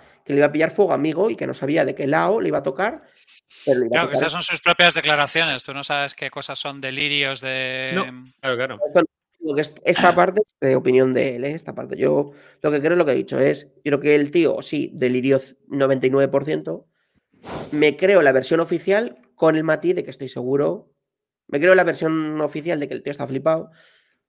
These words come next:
Speaker 1: y que el tío es un hábil y un pícaro de la hostia y un Lazarillo de Tormes de la leche, seguro, pero que algo tenía. O porque, hostia, es que parece ser que tenía el teléfono personal del director del C N I, joder,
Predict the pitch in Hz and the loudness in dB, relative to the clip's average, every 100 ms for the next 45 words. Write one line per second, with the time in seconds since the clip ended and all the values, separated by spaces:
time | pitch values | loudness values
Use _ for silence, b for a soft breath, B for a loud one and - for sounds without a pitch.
0 | _ _ - 131 117 135 135 139 135 139 | _ _ -6 -2 0 -2 -2 -2 -2 2
1 | 160 147 113 127 - 143 104 - 65 80 | 2 2 -2 -4 -4 -4 -4 -4 -8 -6
2 | 87 117 143 143 - 90 131 139 135 143 | -2 0 0 0 -6 -4 -2 0 2 2
3 | 135 135 135 160 139 - - - 147 156 | 2 0 2 0 0 -6 -8 -4 -4 -4
4 | 170 175 131 135 160 180 294 _ _ _ | -10 -10 -6 -4 -2 -4 -6 _ _ _
5 | _ _ _ _ - 139 139 139 143 143 | _ _ _ _ -2 2 2 0 2 4
6 | 143 147 143 156 190 151 - _ _ - | 4 2 0 2 2 0 -10 _ _ -14
7 | - 139 - 139 127 123 - b _ 180 | -8 -8 -6 -6 -4 -6 -10 b _ -2
8 | 170 - 135 143 147 147 160 165 160 185 | -2 -2 -4 0 0 0 -6 -4 0 2
9 | 185 170 170 151 147 143 - 131 143 156 | 2 0 2 -2 2 0 0 -2 0 2
10 | 139 139 - b b _ - 131 143 135 | 0 -2 -8 b b _ -16 -2 0 2
11 | 131 139 135 139 131 127 135 127 190 180 | 2 2 2 0 -2 -4 -4 0 0 -2
12 | 139 123 110 _ | -8 -10 -12 _